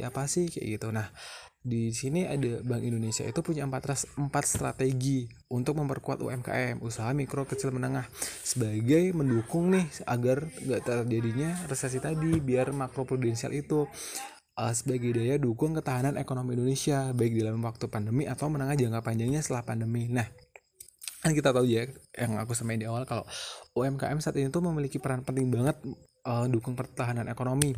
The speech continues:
Dan, apa namanya, didominasi lapangan kerjaan di Indonesia itu dan penyerap tenaga kerjanya itu dari U M K M, kayak gitu kan. Nah, maka dari itu pemerintah, baik seluruh kementerian atau juga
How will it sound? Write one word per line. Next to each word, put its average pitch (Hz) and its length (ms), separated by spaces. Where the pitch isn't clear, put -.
Dan, 120 480
apa 131 240
namanya, 160 240
didominasi 120 640
lapangan 131 320
kerjaan 117 240
di 117 80
Indonesia 120 320
itu 170 480
dan 131 160
penyerap 123 320
tenaga 117 320
kerjanya 117 400
itu 123 240
dari 127 160
U 131 80
M 143 80
K - 160
M, 143 160
kayak 117 300
gitu 135 100
kan. 117 320
Nah, 104 160
maka 117 160
dari 113 240
itu 151 160
pemerintah, 131 720
baik 120 240
seluruh 117 160
kementerian 143 640
atau 131 160
juga 120 240